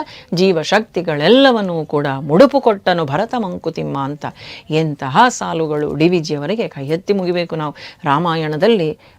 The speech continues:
ರಾಮಾಯಣವನ್ನು ಸಂಪೂರ್ಣ ತಂದು ಕಗ್ಗದ ಸಾಲುಗಳಲ್ಲಿಟ್ಟಿದ್ದಾರೆ.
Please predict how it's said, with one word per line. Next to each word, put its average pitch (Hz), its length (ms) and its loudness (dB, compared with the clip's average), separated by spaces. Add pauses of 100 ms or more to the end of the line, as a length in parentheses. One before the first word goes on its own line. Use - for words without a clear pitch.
ರಾಮಾಯಣವನ್ನು 165 640 0
ಸಂಪೂರ್ಣ 262 680 4
ತಂದು 190 280 -2
ಕಗ್ಗದ 165 360 -4
ಸಾಲುಗಳಲ್ಲಿಟ್ಟಿದ್ದಾರೆ. 151 1400 -2